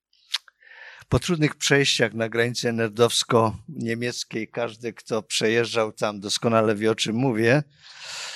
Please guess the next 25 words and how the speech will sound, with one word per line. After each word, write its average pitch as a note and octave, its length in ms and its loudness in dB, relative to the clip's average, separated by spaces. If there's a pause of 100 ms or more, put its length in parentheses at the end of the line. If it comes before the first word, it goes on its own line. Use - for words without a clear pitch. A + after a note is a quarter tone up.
(580)
Wjechałem D#3 380 4
w C#3+ 60 0
zupełnie A3+ 640 0
inny G3 240 -4
świat, - 420 -6 (200)
w - 100 -12
zupełnie F3+ 500 0
nowe C#3 260 2
życie. G#2 440 -4 (160)
Jaka, - 280 -6 (160)
inna C3 300 4
jakość B2+ 540 2
dróg, B2 360 -8
inne A2+ 260 0
oznakowanie A#2 680 0
drogi, A#2+ 460 -2
inne A2+ 240 -2
starannie B2 540 0
utrzymane B2+ 540 -2
domy, B2+ 460 4 (500)
zupełnie D#3+ 460 -2
inne D3 200 -2
samochody D3+ 680 2
na C#3 120 4
drogach. B2 480 4